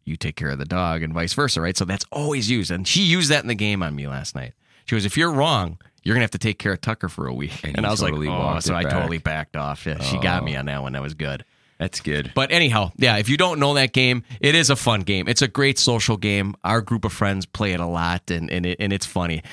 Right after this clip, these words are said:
Speaker 1: I mean, there's moments that get, um, pretty rambunctious, but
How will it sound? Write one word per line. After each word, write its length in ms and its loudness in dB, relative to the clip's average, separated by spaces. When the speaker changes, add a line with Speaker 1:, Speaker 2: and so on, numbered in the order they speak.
Speaker 1:
I 60 0
mean, 80 2
there's 160 2
moments 380 2
that 160 0
get, 260 0
um, 420 0
pretty 200 4
rambunctious, 920 2
but 200 4